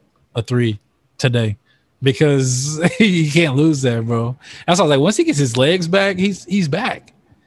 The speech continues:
And though he wa-, he wasn't, like, an explosive player. I mean, he did got highlights, he dunking on people, but, like,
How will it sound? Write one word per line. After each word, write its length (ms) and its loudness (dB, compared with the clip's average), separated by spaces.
And 140 2
though 140 4
he 200 2
wa-, 160 2
he 240 0
wasn't, 280 2
like, 180 2
an 100 2
explosive 840 0
player. 260 2
I 60 0
mean, 120 2
he 80 2
did 220 2
got 200 2
highlights, 320 2
he 120 0
dunking 380 0
on 200 0
people, 340 -4
but, 240 -6
like, 300 -4